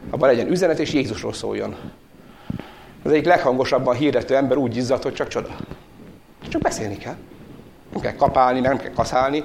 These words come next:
tudok, én azt is csináltam. Nem könnyű szolgálat. Ennek terhe van. Nem könnyű ezt így végezni, hogy kimegy Ézsaiás, prédikál,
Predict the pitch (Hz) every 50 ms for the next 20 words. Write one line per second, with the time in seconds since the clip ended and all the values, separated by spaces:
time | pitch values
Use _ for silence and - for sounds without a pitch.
0 | - - - 165 120 107 - 123 131 131 127 - - 107 - - - - - -
1 | 175 113 101 - - - - 143 - - - - - - - - - - - -
2 | - - - - - - - - - - - - - - - - - - 120 120
3 | 165 123 - 113 110 110 104 - - 113 104 101 98 98 95 92 87 - - -
4 | - - - - - 151 170 175 160 - - - 214 175 139 117 - - 113 113
5 | 120 123 - - - - - 220 262 285 - - 165 143 143 143 143 139 139 131
6 | - 135 127 120 139 143 135 120 131 117 131 123 127 127 120 - - - - -
7 | - - - 208 170 151 131 127 156 165 165 156 160 151 147 143 131 120 120 -
8 | - 143 151 147 143 143 135 - 147 139 139 147 147 - - -